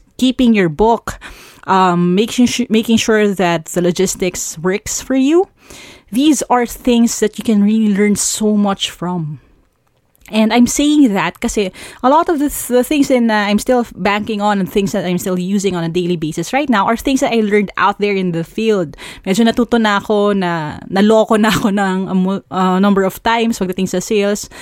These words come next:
and pagdating sa merchandising, pagdating sa pag-uusap sa mga, uh, sa manufacturer.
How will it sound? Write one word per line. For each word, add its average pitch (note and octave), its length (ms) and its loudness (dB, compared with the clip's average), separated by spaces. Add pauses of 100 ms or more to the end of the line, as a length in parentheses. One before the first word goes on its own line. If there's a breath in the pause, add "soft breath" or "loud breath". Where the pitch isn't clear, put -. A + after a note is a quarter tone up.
(180 loud breath)
and F3 80 -6
pagdating F#3 400 2
sa E3+ 480 -2 (400 loud breath)
merchandising, G3+ 640 0
pagdating F3+ 340 -4
sa - 80 -8
pag-uusap E3+ 560 -4
sa - 80 -8
mga, D#3+ 240 -6 (160)
uh, D3+ 320 -6
sa D3 400 -6
manufacturer. F3 800 -2